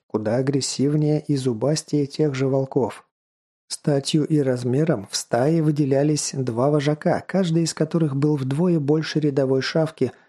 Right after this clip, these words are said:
и венчающие их макушки рога язык не поворачивался назвать козлиными.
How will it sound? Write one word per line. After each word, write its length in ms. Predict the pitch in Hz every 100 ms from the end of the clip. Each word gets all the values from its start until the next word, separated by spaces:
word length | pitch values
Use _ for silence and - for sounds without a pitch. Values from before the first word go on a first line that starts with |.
| _ _
и 80 | 170
венчающие 800 | 165 165 - 170 147 135 - 135
их 260 | - 135 -
макушки 540 | 127 - 127 - -
рога 580 | 123 117 107 143 156 - _
язык 640 | 101 113 107 127 165 - -
не 140 | 147
поворачивался 880 | 147 135 117 131 - 143 143 139 147
назвать 520 | 131 127 123 131 -
козлиными. 760 | - 143 156 175 143 117 107